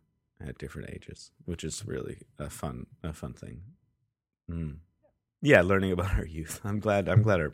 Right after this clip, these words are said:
everyone who's listening gets to learn about who we are. Uh, and, uh, I can't wait for people to read the show notes to this, uh, 'cause that is one of my favorite things to do after an episode, hey?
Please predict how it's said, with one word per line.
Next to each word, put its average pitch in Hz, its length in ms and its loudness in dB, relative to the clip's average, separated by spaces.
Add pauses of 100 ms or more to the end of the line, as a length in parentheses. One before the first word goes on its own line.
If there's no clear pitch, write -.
everyone 76 280 -6
who's - 160 -10
listening - 320 -14
gets - 160 -16
to 80 100 -6
learn 73 180 -6
about - 220 -8
who - 80 -10
we - 140 -8
are. - 140 -12 (1000)
Uh, 92 340 6 (140)
and, 98 400 6
uh, 95 260 6 (360)
I 104 80 6
can't 107 200 4
wait 101 160 2
for 92 80 -6
people 87 220 -4
to 80 40 -4
read 85 140 0
the 80 80 -4
show 90 160 -2
notes 87 260 -4
to - 80 -10
this, - 340 -8 (220)
uh, - 160 -10
'cause 92 140 -6
that 98 120 2
is 104 120 0
one 107 80 4
of 104 80 4
my 92 80 2
favorite 90 260 0
things 90 160 -2
to 87 60 -2
do 82 160 -2
after 78 240 -4
an - 80 -6
episode, - 320 -10
hey? 98 160 -10